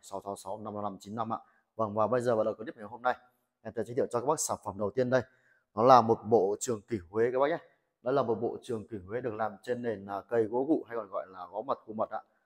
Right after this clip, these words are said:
Bộ này gồm có là sáu món ạ, hai ghế đơn, một băng dài, một bàn và hai đôn ạ. Được cờ lốc xà cừ Singapore bảy màu luôn các bác nhé. Đó, và giờ em sẽ đo thông số từng chi tiết một để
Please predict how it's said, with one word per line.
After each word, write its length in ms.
Bộ 200
này 160
gồm 300
có 140
là 240
sáu 240
món 260
ạ, 100
hai 240
ghế 180
đơn, 300
một 160
băng 220
dài, 320
một 180
bàn 300
và 200
hai 200
đôn 160
ạ. 80
Được 140
cờ 60
lốc 100
xà 160
cừ 120
Singapore 520
bảy 180
màu 140
luôn 160
các 60
bác 100
nhé. 80
Đó, 160
và 200
giờ 100
em 140
sẽ 160
đo 160
thông 260
số 300
từng 160
chi 120
tiết 180
một 160
để 160